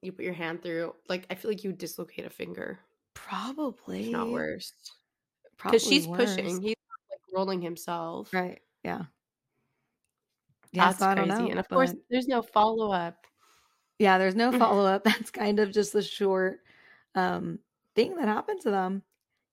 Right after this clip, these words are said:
Speaker 2: Kind of nasty, but, man, you guys have been through
Speaker 1: Mm.
Speaker 2: some crazy stuff. I haven't had anybody
Speaker 1: Oh.
Speaker 2: do anything crazy like that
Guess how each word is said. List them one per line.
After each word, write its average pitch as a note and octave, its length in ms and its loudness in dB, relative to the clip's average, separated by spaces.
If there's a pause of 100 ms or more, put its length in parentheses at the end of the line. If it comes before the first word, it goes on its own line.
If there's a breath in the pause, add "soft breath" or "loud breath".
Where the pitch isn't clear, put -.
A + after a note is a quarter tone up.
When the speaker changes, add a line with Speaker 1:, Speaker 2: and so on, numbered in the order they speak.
(120)
Speaker 2:
Kind G#3+ 220 -2
of A3+ 60 0
nasty, G#3+ 600 -2
but, F#3 420 -4 (580 soft breath)
man, A#3+ 200 0
you A3 80 -4
guys E4 180 -6
have D4 60 -20
been G#3+ 120 0
through G#3+ 140 0
Speaker 1:
Mm. - 0 -
Speaker 2:
some F#3+ 160 -6
crazy G3 340 -4
stuff. F3 280 -6
I C4+ 100 2
haven't E4 240 2
had F#3 180 0
anybody F3+ 460 0 (440)
Speaker 1:
Oh. G#3+ 240 -10 (220)
Speaker 2:
do G3 140 6
anything F3+ 380 -2
crazy F3 320 -6
like F3 160 -6
that F3 320 -6